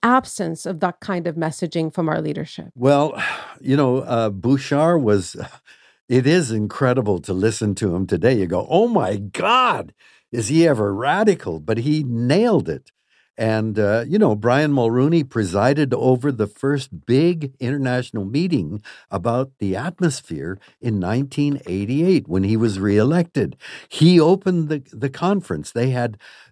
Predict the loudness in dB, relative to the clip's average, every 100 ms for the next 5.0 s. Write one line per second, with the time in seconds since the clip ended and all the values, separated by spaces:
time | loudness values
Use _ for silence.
0 | -2 0 0 -2 -4 -2 -2 -2 -2 -2
1 | 0 -4 -4 -4 -2 2 2 2 -4 -4
2 | -2 0 0 -4 -6 -6 -4 -4 -4 -4
3 | -4 -6 -8 -10 -16 -20 _ -4 0 0
4 | 0 -2 -2 -2 0 -2 -6 -10 -14